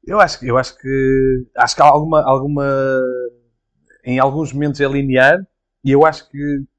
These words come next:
cada experiência levou a, a outras experiências e, e potenciou alguns caminhos, eh, nomeadamente quando eu estava em Londres trabalhar num, num restaurante, num restaurante de sushi,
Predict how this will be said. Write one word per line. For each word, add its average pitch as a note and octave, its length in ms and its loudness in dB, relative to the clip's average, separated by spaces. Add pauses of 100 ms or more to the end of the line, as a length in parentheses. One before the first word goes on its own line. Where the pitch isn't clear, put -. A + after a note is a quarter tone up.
(240)
cada C#3 260 0
experiência D3 560 -2
levou C3+ 380 0
a, C#3+ 420 -2
a B2 40 0
outras C#3 360 -2
experiências B2+ 600 -4
e, A2+ 600 -6 (880)
e C#3+ 80 -4
potenciou D#3+ 880 0
alguns C#3 320 -4
caminhos, E3+ 720 -4
eh, A#2+ 340 2
nomeadamente C#3+ 560 2
quando C3+ 140 -4
eu C3 40 -4
estava C3+ 220 -2
em C3+ 40 -4
Londres C#3 340 -6
trabalhar C3 380 0
num, C3+ 260 -6
num B2+ 160 -6
restaurante, B2+ 560 -2 (720)
num G#2+ 80 -12
restaurante B2+ 380 -4
de - 80 -20
sushi, C#3+ 560 -2